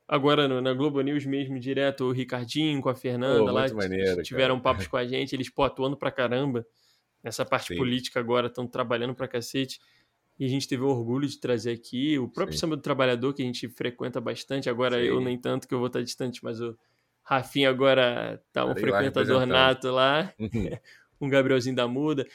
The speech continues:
Speaker 1: entre outros, é, enfim, poderia falar do Raul Santiago também, um baita cara, militante,
Speaker 2: Esse é
Speaker 1: brabo,
Speaker 2: muito brabo.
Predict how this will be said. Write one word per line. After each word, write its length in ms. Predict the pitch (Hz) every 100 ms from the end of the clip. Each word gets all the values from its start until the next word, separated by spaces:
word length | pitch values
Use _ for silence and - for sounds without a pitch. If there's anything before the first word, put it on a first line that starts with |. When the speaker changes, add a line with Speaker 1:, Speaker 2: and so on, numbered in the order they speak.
| _ -
Speaker 1:
entre 300 | 233 240 196
outros, 480 | 165 196 190 135 131
é, 360 | 127 123 123
enfim, 280 | 123 131 135
poderia 240 | 123 135
falar 160 | 131 139
do 80 | 131
Raul 180 | 131 135
Santiago 560 | 139 131 - 131 131
também, 340 | 123 127 131 127
um 240 | 127 120 - _ _
baita 560 | 190 147 135 131 - 123
cara, 400 | - 131 127 123
militante, 760 | 123 127 123 - 131 127 127
Speaker 2:
Esse 80 | 92
é 20 |
Speaker 1:
brabo, 300 | 131 131 131
Speaker 2:
muito 140 | 104 110
brabo. 380 | 85 78 73